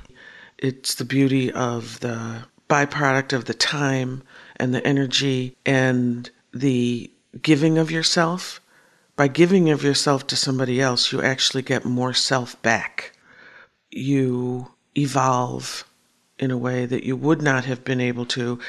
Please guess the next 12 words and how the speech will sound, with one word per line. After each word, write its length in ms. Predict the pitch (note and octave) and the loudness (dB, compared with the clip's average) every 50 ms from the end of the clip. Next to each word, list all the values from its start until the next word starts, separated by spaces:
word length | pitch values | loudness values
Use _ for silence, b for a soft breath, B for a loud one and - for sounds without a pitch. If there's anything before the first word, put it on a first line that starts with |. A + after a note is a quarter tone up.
| B B B B | B B B B
if 260 | - C#3 C3+ - - | 0 0 0 0 0
you 140 | C3+ C3 C3 | -2 -2 -2
hadn't 500 | C3 C#3 C#3 C3+ C3 B2+ B2+ B2 B2 A#2+ | -2 -2 0 0 0 0 0 -2 -4 -4
had 240 | - C#3 C3 B2+ A#2 | -4 -2 -4 -2 -2
that 160 | A#2+ B2+ B2 | -2 -2 -2
opportunity 720 | A#2+ A#2+ - - A#2+ - - - E3 D3+ C#3 B2 B2 B2 A#2 | -2 -4 -8 -10 -8 -8 -4 -4 -2 -2 -2 -2 -4 -6 -6
to 140 | - C3 | -6 -8
give 260 | B2 - B2+ B2 B2 - | -4 -4 -6 -6 -4 -6
to 100 | - A#2+ | -10 -6
that 180 | A#2+ A#2 A2+ A2+ | -6 -6 -6 -6
other 160 | A2 A2 A2 | -8 -10 -12
person. 560 | - - D#3 E3 - - C#3+ B2+ A#2+ A2 | -10 -8 -8 -4 -4 -4 -6 -6 -10 -14